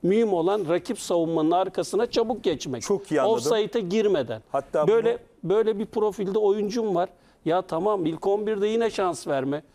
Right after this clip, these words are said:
Speaker 1: Kabul ediyorum ama ya bir yirmi dakika bir ver hocam. Belki verim alacaksın, asist yapacak, gol atacak.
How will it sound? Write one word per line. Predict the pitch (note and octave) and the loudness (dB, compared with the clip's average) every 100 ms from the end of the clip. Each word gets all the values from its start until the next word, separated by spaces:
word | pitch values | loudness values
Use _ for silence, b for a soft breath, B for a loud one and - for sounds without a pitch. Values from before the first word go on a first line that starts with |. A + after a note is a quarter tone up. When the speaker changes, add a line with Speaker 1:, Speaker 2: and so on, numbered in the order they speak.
| b - | b -4
Speaker 1:
Kabul | F3 A3+ A3+ | -2 0 0
ediyorum | G3+ G3 D3+ D#4+ | 0 0 -2 -4
ama | E3 A3 A#3+ - b b _ | -4 0 0 -2 b b _
ya | F#3+ F3+ | -2 -2
bir | G#3+ | 0
yirmi | A3 A#3 A#3+ A3+ | 0 0 0 0
dakika | G#3 - F3 E3+ b b - | -2 -4 -2 -2 b b -6
bir | F#3+ G3+ | -2 0
ver | B3 | 0
hocam. | - G3 G3 A3 G#3 E3+ | 0 -2 0 -2 -2 -2
Belki | G#3 - G3+ | -2 -2 0
verim | G3+ A#3+ B3 | 2 2 0
alacaksın, | G#3+ G3 G3+ G3 | -2 -2 -2 0
asist | F#3 A#3+ G#3+ A3+ | -2 -4 -2 -2
yapacak, | F#3+ - F3 D3 | -2 -4 -2 0
gol | G#3 A#3 | 0 0
atacak. | G#3 - E4 | -2 -4 -6